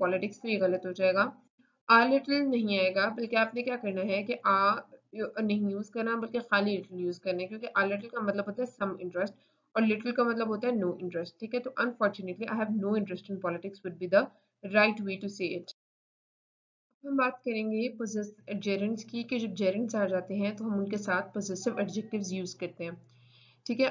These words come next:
अब अगर तो आपके पास जो है ना वो gerunds आ गए हैं, तो आप उनके साथ कभी भी possessive pronouns use नहीं कर सकते, बल्कि आप possessive adjectives use करेंगे। possessive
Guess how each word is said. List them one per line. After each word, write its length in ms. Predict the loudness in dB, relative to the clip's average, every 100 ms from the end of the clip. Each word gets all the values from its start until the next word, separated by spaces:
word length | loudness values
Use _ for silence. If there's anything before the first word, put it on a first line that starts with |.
| 2
अब 220 | -2 -2 _ -6
अगर 240 | 4 4
तो 120 | 6 2
आपके 240 | 2 -2
पास 220 | -2 0
जो 80 | 0
है 140 | -2
ना 80 | 0
वो 120 | 0 0 0
gerunds 340 | 0 -2 0 0
आ 120 | 0
गए 160 | 0 -2
हैं, 160 | -2
तो 80 | -4
आप 260 | 0 0 0
उनके 180 | -4 -2
साथ 200 | -2 -4 -2
कभी 220 | -6 -4
भी 180 | -2 0 0 -4 -18 _ 0
possessive 380 | 0 0 -2 0
pronouns 500 | 0 4 4 4 0
use 260 | -4 -6 -4
नहीं 140 | -4
कर 120 | -2 -2
सकते, 320 | -2 -4 -4
बल्कि 220 | -2 -2
आप 160 | -2 0
possessive 440 | -2 -4 -8 -6 -4
adjectives 420 | -4 -4 -6 -4
use 260 | -4 -4 -4
करेंगे। 300 | -4 -2 -2
possessive 460 | -4 -6 -6 -6